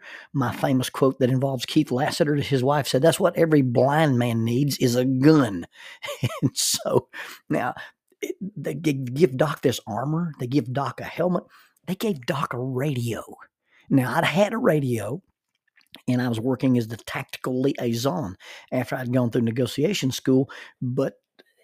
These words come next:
there were some problems with a civilian having a radio, and, and when you're on a call like that and, and, you know, things are being recorded, uh, one of our chiefs said, "Hey, you know, we don't think Lonnie needs to be on a radio anymore," so they took my radio away. I have a radio again,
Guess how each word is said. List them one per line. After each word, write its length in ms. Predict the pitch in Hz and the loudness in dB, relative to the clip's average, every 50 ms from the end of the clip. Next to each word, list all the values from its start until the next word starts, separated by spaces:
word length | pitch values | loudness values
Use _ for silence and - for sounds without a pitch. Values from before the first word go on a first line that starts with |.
| - - - | -20 -12 -8
there 140 | - 123 127 | -6 -4 -4
were 60 | 123 | -2
some 240 | - - - 113 - | -2 -2 -4 -4 -4
problems 600 | - - - 139 143 160 185 170 143 131 123 120 | -8 -4 -2 -2 0 0 0 2 2 2 4 4
with 160 | 131 127 127 | 2 2 0
a 40 | 113 | -2
civilian 760 | - - 127 113 113 117 127 135 139 139 135 127 131 120 | -2 -2 -2 -2 0 2 4 6 6 6 4 4 2 0
having 400 | 120 - - 143 143 131 131 131 | 0 -2 -4 -4 -2 -2 -2 -2
a 80 | 127 117 | -2 -2
radio, 600 | 117 127 131 127 120 123 123 120 117 117 117 123 - - - - - - _ | 0 0 2 2 2 2 2 2 2 2 0 -2 -4 -8 -16 -18 -20 -8 _
and, 180 | - 117 110 117 - | -2 -2 -2 -2 -2
and 260 | 117 110 107 110 104 | -2 -4 -4 -2 -2
when 120 | 117 117 113 | -2 -2 -2
you're 200 | 110 113 - - | -2 -4 -4 -4
on 240 | 131 117 120 120 | -2 -2 0 0
a 80 | 120 117 | -2 -2
call 400 | - - - 139 131 117 117 113 | -6 -4 -2 0 0 2 0 0
like 220 | 107 117 117 - | -2 -4 -6 -6
that 300 | - 120 117 117 113 113 | -6 -6 -4 -4 -4 -4
and, 200 | 117 117 113 117 - - | -2 -2 -2 -4 -4 -4
and, 260 | 113 110 110 120 - _ | -4 -4 -4 -6 -8 _
you 200 | - 120 131 123 | -6 -2 0 0
know, 80 | 117 110 | 0 0
things 280 | - - 127 123 110 117 | 2 2 2 2 2 0
are 60 | 110 | 0
being 260 | 110 120 120 120 117 | 2 4 4 4 2
recorded, 600 | 110 113 113 - - - 127 127 120 120 117 117 - - - - - - _ _ - | 0 -2 -6 -4 0 0 2 4 4 2 2 0 -6 -14 -20 -20 -20 -20 _ _ -4
uh, 80 | 120 | -2
one 220 | 113 117 131 127 131 | 0 2 2 2 2
of 80 | 127 | 0
our 140 | 120 113 104 | -2 -4 -6
chiefs 360 | - - - 147 139 127 - | -4 0 2 2 2 2 0
said, 160 | - 123 120 127 | -4 -4 -4 -4
"Hey, 180 | 131 131 120 | -2 -2 -2
you 180 | 113 117 117 117 | 0 2 2 2
know, 180 | 113 110 104 - - - - - _ - | 0 -2 -4 -8 -12 -20 -20 -10 _ 2
we 80 | 131 | 4
don't 140 | 135 135 117 | 4 4 4
think 120 | 135 123 - | 2 0 0
Lonnie 280 | 120 120 123 123 123 | 0 0 2 2 2
needs 200 | 117 120 117 113 | 2 2 0 -2
to 80 | - 117 | -2 0
be 140 | 110 120 117 | 2 2 2
on 100 | 113 110 | 2 2
a 60 | 110 | 2
radio 260 | 117 123 123 123 113 | 2 2 2 2 2
anymore," 220 | 110 113 117 120 | 0 0 -2 0
so 140 | - - 139 | 0 0 -2
they 80 | 120 117 | -2 -2
took 200 | - - - - | -4 -4 -4 -4
my 60 | 127 | -2
radio 320 | 120 127 147 151 131 117 | 0 0 2 2 2 2
away. 200 | 92 90 98 131 - - | 0 -2 -6 -10 -10 -12
I 300 | 107 - - - - 113 | -12 -10 -8 -8 -8 -6
have 220 | 120 170 165 170 | -4 -4 -2 0
a 20 | |
radio 360 | 151 156 165 151 139 139 127 120 | 2 2 2 2 2 0 0 0
again, 440 | 110 110 113 107 110 139 165 - | -2 -4 -4 -2 -2 -4 -4 -6